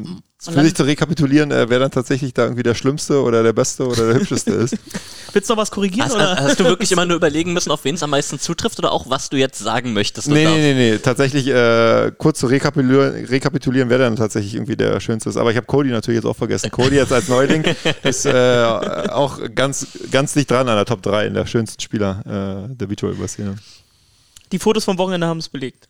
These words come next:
Speaker 1: Also
Speaker 2: Ja,
Speaker 1: geile
Speaker 2: definitiv.
Speaker 1: Bilder, muss man auch mal sagen.
Speaker 2: Total.
Speaker 1: Da
Speaker 2: Flo
Speaker 1: macht
Speaker 2: Treiber,
Speaker 1: der, der,
Speaker 2: ähm,
Speaker 1: der Kollege macht geile Arbeit.
Speaker 2: Ja, richtig guter Mann.
Speaker 1: Gut. Jetzt haben wir genug über Beachvolleyball gesprochen. Mit meinem Timeout bin ich auch durch.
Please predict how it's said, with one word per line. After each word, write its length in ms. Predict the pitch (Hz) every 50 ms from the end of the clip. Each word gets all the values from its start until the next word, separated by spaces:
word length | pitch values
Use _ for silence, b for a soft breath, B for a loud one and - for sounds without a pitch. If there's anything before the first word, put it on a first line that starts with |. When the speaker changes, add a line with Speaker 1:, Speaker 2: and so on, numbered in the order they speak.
| _
Speaker 1:
Also 120 | 143 147 143
Speaker 2:
Ja, 100 | 147 143 156
Speaker 1:
geile 120 | 151 - -
Speaker 2:
definitiv. 280 | - 175 175 185 170
Speaker 1:
Bilder, 200 | 170 175 160 156
muss 160 | 143 156 160
man 100 | 170 170 160
auch 60 | 151
mal 100 | 151 151
sagen. 140 | 135 135 127
Speaker 2:
Total. 260 | 117 104 - 110 101
Speaker 1:
Da 80 | 92 -
Speaker 2:
Flo 100 | 117 120
Speaker 1:
macht 80 | 120 -
Speaker 2:
Treiber, 360 | 117 120 131 135 135 135 135
Speaker 1:
der, 100 | 135 117
der, 200 | 117 113 113 113 113
Speaker 2:
ähm, 240 | 113 113 110 113 -
Speaker 1:
der 100 | - 156 -
Kollege 320 | - 165 160 160 160 156
macht 340 | 151 147 - - - _ _
geile 240 | - 143 135 - -
Arbeit. 260 | 127 131 - - -
Speaker 2:
Ja, 160 | 104 107 101 - - _ _ - -
richtig 220 | 110 - 110 98
guter 200 | - 110 101 101
Mann. 220 | 95 95 98 98 - _ b b b b b b b b b b _ _ _ -
Speaker 1:
Gut. 360 | 190 262 277 - - - _ _ _ _ _ _ _ _ _ _
Jetzt 100 | _ _
haben 80 | - 180
wir 60 | 185
genug 180 | 185 180 190 185
über 140 | 185 175 165
Beachvolleyball 420 | 180 170 - - 160 151 143 147
gesprochen. 320 | 139 139 - - 143 156
Mit 140 | 151 143 -
meinem 180 | 143 143 143 143
Timeout 300 | - 156 147 147 147 139
bin 160 | - - 143
ich 100 | 147 -
auch 60 | 143 143
durch. 380 | - 147 139 135 - - -